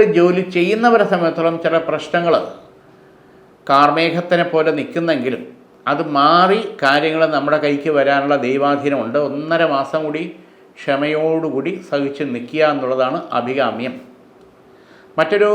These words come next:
പ്രധാനപ്പെട്ട കാര്യം എന്ന് പറഞ്ഞാൽ കുടുംബ വരദേവതയ്ക്ക് അതിൻ്റെ പൂജയും പ്രാർത്ഥനയും നമ്മൾ മുടങ്ങാതെ ചെയ്യണമെന്നുള്ളതാണ്. അത് മറന്ന് മാറ്റി വയ്ക്കുന്നതിൻ്റെയുള്ള ദോഷങ്ങളും നഷ്ടങ്ങളും വളരെ,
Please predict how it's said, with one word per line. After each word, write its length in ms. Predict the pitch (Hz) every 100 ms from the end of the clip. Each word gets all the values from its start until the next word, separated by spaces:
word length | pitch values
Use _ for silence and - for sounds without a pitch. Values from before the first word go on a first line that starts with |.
| 208
പ്രധാനപ്പെട്ട 680 | 147 - 165 214 240 233 190 170
കാര്യം 240 | 151 147 156
എന്ന് 100 | 151
പറഞ്ഞാൽ 220 | 147 151 151
കുടുംബ 320 | - 165 202 214 214
വരദേവതയ്ക്ക് 760 | 160 156 170 165 160 - 165 180 165
അതിൻ്റെ 280 | 139 151 151 117
പൂജയും 380 | 135 143 147 156 143
പ്രാർത്ഥനയും 480 | 127 131 151 143 139
നമ്മൾ 160 | 127 127 123
മുടങ്ങാതെ 500 | 120 127 135 135 139 -
ചെയ്യണമെന്നുള്ളതാണ്. 760 | 107 120 139 113 98 92 - - - _ - - - - - - - 135
അത് 100 | 175 170
മറന്ന് 340 | 147 151 165 165 160
മാറ്റി 300 | 139 139 170
വയ്ക്കുന്നതിൻ്റെയുള്ള 920 | 151 - 143 147 147 143 147 147 147 147 127
ദോഷങ്ങളും 580 | 127 - 151 151 151 151
നഷ്ടങ്ങളും 560 | 127 - 143 147 143 170 - - - - -
വളരെ, 400 | 110 117 143 151